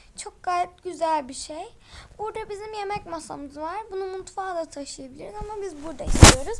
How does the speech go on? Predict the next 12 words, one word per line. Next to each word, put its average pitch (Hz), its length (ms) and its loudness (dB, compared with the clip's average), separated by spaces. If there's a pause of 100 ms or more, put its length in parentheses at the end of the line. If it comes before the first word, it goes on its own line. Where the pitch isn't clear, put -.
Burada 330 140 -4
gayet 311 480 6
güzel. 262 300 0 (840)
Ee, 277 200 4
evimizi 359 400 2
yenilerken 370 720 4
video 359 200 4
çekmedik 311 680 -2
biz 247 140 -6
ama 269 280 -2
biraz 294 280 6
tadilat 294 580 6